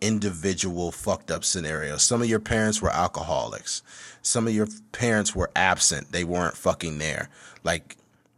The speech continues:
we all have something that's lingering around. And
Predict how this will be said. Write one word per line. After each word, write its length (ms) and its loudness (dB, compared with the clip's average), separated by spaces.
we 180 0
all 260 8
have 260 2
something 720 0
that's 260 -2
lingering 640 2
around. 640 -2
And 380 2